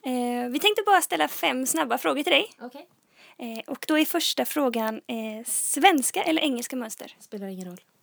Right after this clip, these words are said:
Speaker 1: Ingen roll.
Speaker 2: Jag är lärare i svenska och engelska så det ska inte spela någon roll, va? <laughs>
Speaker 1: Räta eller aviga maskor?
Speaker 2: Spelar ingen roll.
Speaker 1: <laughs> Spets
Speaker 2: Faktiskt,
Speaker 1: eller flätor?
Speaker 2: en del avskyr aviga maskor, men
Speaker 1: Ja.
Speaker 2: jag tycker att det är jättekul att sticka aviga maskor.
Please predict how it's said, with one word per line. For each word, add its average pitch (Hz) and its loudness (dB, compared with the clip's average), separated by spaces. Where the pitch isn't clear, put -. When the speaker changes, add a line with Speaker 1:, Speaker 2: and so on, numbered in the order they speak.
Speaker 1:
Ingen 294 -8
roll. 220 -18
Speaker 2:
Jag 208 -6
är 202 0
lärare 196 0
i 190 -6
svenska 190 -8
och 180 -8
engelska 175 -12
så 196 -16
det 185 -10
ska 196 -12
inte 196 -12
spela 185 -12
någon 180 -10
roll, 165 -12
va? 190 -16
<laughs> - -12
Speaker 1:
Räta 302 4
eller 294 0
aviga 247 0
maskor? 277 -8
Speaker 2:
Spelar 196 -10
ingen 185 -10
roll. 185 -14
Speaker 1:
<laughs> - -14
Spets - 2
Speaker 2:
Faktiskt, 427 4
Speaker 1:
eller 392 6
flätor? 294 0
Speaker 2:
en 254 0
del 226 2
avskyr 220 0
aviga 190 -2
maskor, 208 -6
men 233 -4
Speaker 1:
Ja. 294 -2
Speaker 2:
jag 311 -6
tycker 214 -8
att 175 -8
det 165 -10
är 175 -10
jättekul 247 -10
att 226 -12
sticka 196 -14
aviga 185 -14
maskor. 196 -14